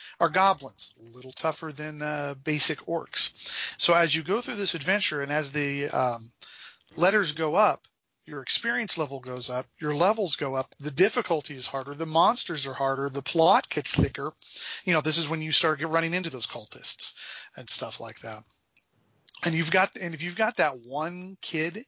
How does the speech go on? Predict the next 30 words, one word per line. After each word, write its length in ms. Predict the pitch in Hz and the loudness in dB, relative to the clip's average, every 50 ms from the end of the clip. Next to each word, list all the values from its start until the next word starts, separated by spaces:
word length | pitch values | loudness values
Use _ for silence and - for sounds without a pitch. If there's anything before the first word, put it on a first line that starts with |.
| _ | _
in 120 | - 156 147 | -12 -10 -10
your 160 | 143 147 156 | -8 -10 -8
group 340 | 139 147 165 170 147 - - | -6 -4 -4 -4 -4 -6 -10
when 140 | 120 117 120 | -14 -14 -12
you 160 | 131 135 143 | -8 -6 -4
were 220 | 147 147 151 156 | -2 0 2 2
in 60 | 156 | 2
high 200 | 151 147 151 160 | 0 0 2 2
school, 240 | 156 - - 170 170 | 2 2 2 0 0
junior 380 | 160 151 160 170 170 170 170 160 | 0 0 -2 -2 0 2 2 4
high, 340 | 160 196 180 117 104 - - - - - - - - - - | 4 6 4 4 4 0 -2 -2 0 2 2 2 0 0 2
and 220 | - 139 131 117 | 2 2 2 2
every 320 | 113 117 143 147 170 185 185 | 0 0 2 4 6 4 4
group 260 | 170 185 208 214 - | 4 4 2 4 4
has 300 | 226 247 277 277 220 143 | 4 6 6 4 4 2
it, 280 | 139 123 127 - - - _ _ _ _ _ _ _ _ _ _ - | -2 -4 -6 -8 -8 -10 _ _ _ _ _ _ _ _ _ _ -8
you're 120 | 165 160 | -4 0
gonna 160 | 185 190 190 | 2 4 6
have 180 | 170 185 185 170 | 6 4 4 4
that 160 | 185 170 160 | 2 0 0
one 180 | 151 156 175 202 | -2 -4 -4 0
guy 280 | 196 175 165 160 160 | 2 4 4 4 4
who 160 | 156 147 160 151 | 2 -2 -8 -10
wants 320 | 143 151 151 147 - - | -10 -10 -8 -6 -6 -6
to 100 | - 151 | -6 -8
be 380 | 135 143 147 147 151 151 151 - - - - - _ - | -10 -10 -8 -6 -6 -6 -8 -8 -12 -14 -14 -12 _ -6
the 100 | 170 165 | -6 -4
evil 580 | 175 160 165 165 143 151 160 156 151 156 151 - - - - - - _ | -2 -2 -2 0 0 2 2 2 2 0 -2 -6 -12 -16 -16 -16 -16 _
lone 540 | - 156 151 156 151 151 156 156 151 151 139 139 | -6 0 2 4 4 4 4 2 0 -2 -6 -4
wolf, 520 | 139 139 147 147 147 143 139 - - | 0 2 4 6 6 6 4 2 -2